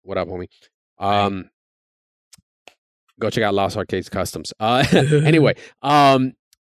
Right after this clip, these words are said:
Speaker 1: yeah, like, the new patch that did drop, obviously we, we've had, we've been able to enjoy it over the weekend. It came out on Friday, and it's, it's impressions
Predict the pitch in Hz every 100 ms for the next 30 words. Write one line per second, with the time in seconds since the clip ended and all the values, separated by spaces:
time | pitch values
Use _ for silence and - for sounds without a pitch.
0 | - 143 147 107 123 123 107 127 131 139
1 | 160 156 156 - 131 127 131 131 127 127
2 | 123 120 - 120 107 110 107 107 110 113
3 | 113 - _ 117 107 117 113 - 101 104
4 | 110 101 98 110 - 101 95 107 98 95
5 | 87 78 - 143 147 143 139 131 - _
6 | _ _ _ 107 104 98 95 - 101 -
7 | - 104 107 - - - - _ _ _
8 | 131 160 131 - - - -